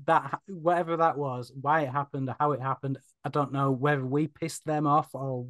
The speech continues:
what happened, but basically we did get reset, and, and that was the point when open contact ended. And the message I got was a number of humans were basically taken off world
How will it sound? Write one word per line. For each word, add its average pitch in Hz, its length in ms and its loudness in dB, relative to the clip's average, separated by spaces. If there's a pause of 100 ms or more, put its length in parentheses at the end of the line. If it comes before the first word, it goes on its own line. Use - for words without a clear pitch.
what 131 200 -2
happened, 113 460 -4 (420)
but 131 140 -10
basically 139 480 -4
we 135 200 -2
did 143 180 -2
get 120 180 -6
reset, 117 400 -10 (220)
and, 110 300 -10 (640)
and 143 160 -4
that 151 240 6
was 147 160 -2
the 139 80 -6
point 127 360 -4
when 120 380 -6 (100)
open 135 280 -4
contact 127 460 -6
ended. 110 360 -8 (640)
And 127 320 0 (120)
the 139 100 0
message 156 340 2
I 131 60 0
got 117 280 -6 (100)
was 113 340 -4 (680)
a 117 840 0
number 139 400 6
of 131 280 -2 (680)
humans 135 560 2 (180)
were 120 540 0 (380)
basically 139 320 0
taken 131 320 -2
off - 180 -6
world 104 340 -8